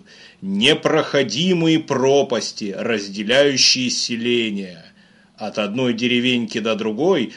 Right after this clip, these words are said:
скажем, два километра, но между ними лежит чудовищно глубокая долина, и жители этих двух селений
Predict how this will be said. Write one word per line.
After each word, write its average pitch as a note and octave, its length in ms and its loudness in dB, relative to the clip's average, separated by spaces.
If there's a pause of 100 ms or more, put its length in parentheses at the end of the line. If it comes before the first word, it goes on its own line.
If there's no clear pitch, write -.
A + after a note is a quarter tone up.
скажем, A2+ 680 0 (120)
два D3+ 400 4
километра, D3+ 1040 0 (260)
но G#2 300 -2
между F#2+ 400 -6
ними A2 580 -2 (220)
лежит B2+ 440 -2
чудовищно D#3 840 6
глубокая B2+ 720 0
долина, A#2 680 -2 (280)
и D3+ 80 -6
жители B2+ 640 4
этих B2+ 500 -4
двух B2 300 -4
селений A#2 720 0